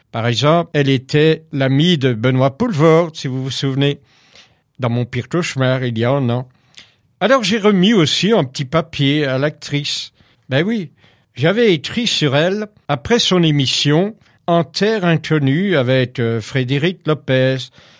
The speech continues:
lorsqu'elle avait vécu une semaine entière dans une famille au fin fond de la Mongolie. Elle était apparue en ce moment-là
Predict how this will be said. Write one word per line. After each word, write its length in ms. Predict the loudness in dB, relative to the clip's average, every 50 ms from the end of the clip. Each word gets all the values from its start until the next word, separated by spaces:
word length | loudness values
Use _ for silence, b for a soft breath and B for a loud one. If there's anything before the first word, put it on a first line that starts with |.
| b b b b
lorsqu'elle 480 | -6 -2 -2 -2 -2 -2 0 0 2 2
avait 220 | 2 2 2 2
vécu 540 | 2 2 0 0 -2 -6 -6 -4 -4 -4 -4 -4
une 160 | -4 -4 -4
semaine 540 | -4 -4 -2 -2 0 2 2 2 2 2 2
entière 680 | 0 -2 -4 -6 -6 -2 0 2 2 2 2 0 -4 -6 -10 b b b b b b b b -8
dans 300 | -2 0 0 0 -2 -4
une 240 | -6 -4 -4 -4 -4
famille 580 | -4 -2 -2 -2 0 0 0 0 0 -2 -4 -4 -4
au 180 | -2 -2 -2
fin 300 | -2 -4 -2 -2 -2 -2
fond 420 | -4 -6 -6 -6 -6 -6 -6 -10 -14 _
de 300 | -8 -4 -4 -4 -4 -4 _ -6
la 160 | -4 -2 -2
Mongolie. 720 | 0 0 0 0 -2 -2 -4 -4 -4 -8 -8 -10 -12 -16 _ b b b b b b b b b b b b b b _
Elle 120 | 0 0
était 300 | 0 0 0 0 2 2
apparue 560 | 2 0 0 -2 -2 -2 0 0 0 0 2 2
en 100 | 2 0
ce 500 | -2 -4 -6 -6 -6 -8 -10 -12 -14 -12
moment-là 600 | -10 -8 -4 -2 0 0 0 0 0 0 -2 -4